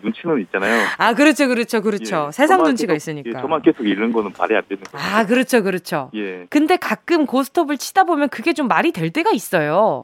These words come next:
Speaker 1: 아, 그래요?
Speaker 2: 자꾸 내가 똥패를 낼 때가 있거든요.
Speaker 1: 아.
Speaker 2: 뭔지 알죠?
Speaker 1: 어떤 건지는 알겠는데
Speaker 2: <laughs>
Speaker 1: 인정하고 싶지
Speaker 2: 아, 인정하고 싶진 않아요?
Speaker 1: 예.
Speaker 2: 아유, 그러면 이번에는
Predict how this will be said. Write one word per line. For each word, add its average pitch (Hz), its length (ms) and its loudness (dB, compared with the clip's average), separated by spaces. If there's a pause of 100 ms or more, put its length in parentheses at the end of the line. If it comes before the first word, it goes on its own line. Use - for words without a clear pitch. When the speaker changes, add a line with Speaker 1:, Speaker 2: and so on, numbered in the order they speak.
Speaker 1:
아, 101 220 -2
그래요? 98 460 -12
Speaker 2:
자꾸 - 280 -4
내가 196 220 4
똥패를 453 420 2
낼 269 140 4
때가 196 200 0
있거든요. 156 720 -4
Speaker 1:
아. - 120 0 (560)
Speaker 2:
뭔지 320 280 6
알죠? 180 460 2 (280)
Speaker 1:
어떤 151 280 2
건지는 151 260 4
알겠는데 104 400 0
Speaker 2:
<laughs> 370 1300 4
Speaker 1:
인정하고 139 600 2
싶지 - 180 -16 (240)
Speaker 2:
아, 233 100 4
인정하고 311 600 6
싶진 269 300 -4
않아요? 220 680 2
Speaker 1:
예. 190 280 -6 (680)
Speaker 2:
아유, 254 320 4
그러면 302 500 6 (280)
이번에는 311 960 4